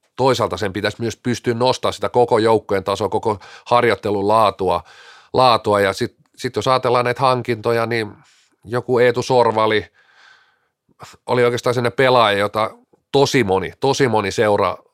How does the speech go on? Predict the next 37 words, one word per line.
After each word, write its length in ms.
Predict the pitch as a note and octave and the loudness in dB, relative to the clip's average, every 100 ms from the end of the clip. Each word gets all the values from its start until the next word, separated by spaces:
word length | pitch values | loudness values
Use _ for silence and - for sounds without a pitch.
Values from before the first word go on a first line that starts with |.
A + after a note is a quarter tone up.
| - | -20
seura 380 | - B2 A2+ G2+ | -2 2 2 2
havitteli 560 | A2 G#2+ G2 G2 F#2 | 0 0 -2 -4 -6
tuossa 320 | F#2 F#2+ - F2+ - - | -6 -6 -6 -8 -12 -8
muutama 420 | B2 A#2 G#2+ F#2+ F2+ | 0 2 2 0 -2
kausi 320 | F#2+ F#2+ F#2 | -2 -2 -4
sitten, 460 | G#2+ G2 _ F2 F2 - - - - | -4 -6 _ -8 -8 -16 -20 -20 -6
niin 260 | G#2+ G#2 - _ _ _ _ _ _ - _ _ _ _ _ B2+ | -2 -2 -4 _ _ _ _ _ _ -20 _ _ _ _ _ -8
mikä 240 | C#3+ D3+ | 0 2
on 80 | C3+ | 2
syy? 220 | C3 A#2+ | 4 2
Tämä 140 | G2+ D3+ | 4 2
on 60 | |
tietysti 240 | D#3+ C#3 E3 | 4 2 2
yksittäisiä, 540 | - B2+ A#2+ A2 A2+ | 0 -2 0 0 2
siinä 200 | B2 B2 | 2 2
voi 80 | B2+ | 4
olla 120 | A#2+ | 4
monta 300 | C3 B2 G#2+ | 4 2 0
syytä, 320 | A#2 A2 G2 | -2 -2 0
se 100 | G2+ | 0
ei 100 | A2+ | 0
välttämättä 420 | A2 - G#2+ G2+ G#2 | 0 -2 -8 -6 -6
ole 60 | |
niinku 280 | G#2 A2 - _ - | -8 -12 -16 _ -4
pelkästään 420 | A#2 G#2+ - G#2+ | -4 -2 -4 -4
myöskään 300 | G#2+ - G#2 | -2 -2 -2
seura, 300 | A#2 A2 G2 | 0 0 0
siellä 180 | A2 G2 | -2 -2
voi 80 | G2+ | -2
olla 100 | G2+ | -2
monta 280 | G#2+ G#2 | -2 -2
henkilökohtaista, 800 | A2+ A2 G2+ F#2 E2+ F2 E2+ - | -2 -2 -6 -8 -8 -8 -10 -12
niin 140 | F#2+ F2+ - - - - | -12 -12 -18 -20 -20 -6
on 160 | C3 | -2
kyllä 120 | A#2 B2 | 0 -2
niinku 240 | A#2+ A#2 | -4 0
vaipunut 680 | C3 B2 B2+ B2 A#2+ - | 2 2 0 0 -2 -6